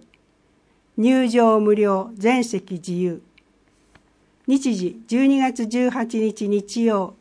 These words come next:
十三時から。場所、下館地域交流センター、アルテリオ、一階集会室。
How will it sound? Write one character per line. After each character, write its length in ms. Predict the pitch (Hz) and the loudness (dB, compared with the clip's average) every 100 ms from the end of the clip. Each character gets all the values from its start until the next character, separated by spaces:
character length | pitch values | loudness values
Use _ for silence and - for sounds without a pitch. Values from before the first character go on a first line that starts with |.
| - | -6
十 240 | 233 254 | -2 -2
三 300 | 247 247 208 | -2 -2 -2
時 140 | 175 | -4
か 160 | 165 156 | -12 -14
ら。 140 | 156 185 _ _ _ _ _ _ - | -16 -18 _ _ _ _ _ _ -6
場 160 | 202 | -4
所、 320 | 202 226 226 - _ _ | -2 -2 -2 -6 _ _
下 340 | - 233 262 | -6 -2 0
館 440 | 254 240 240 220 220 | 2 0 0 -4 -4
地 240 | - 277 | -4 -2
域 200 | 233 214 | -2 -6
交 240 | - 220 233 | -4 0 2
流 220 | 233 226 | 4 2
セ 220 | 226 226 | 2 0
ン 100 | 202 | 0
タ 200 | 190 - 170 156 _ - | -4 -10 -10 -12 _ -6
ー、 40 | |
ア 60 | 202 | -2
ル 140 | 240 | -2
テ 180 | 240 240 | 0 -2
リ 180 | 214 185 | 0 -4
オ、 160 | 170 - _ - | -6 -14 _ -12
一 140 | 180 - | -12 -10
階 200 | - 226 | -2 -2
集 280 | 226 226 226 | -2 -2 -4
会 300 | 220 214 185 | -2 -4 -4
室。 340 | - - - | -8 -16 -20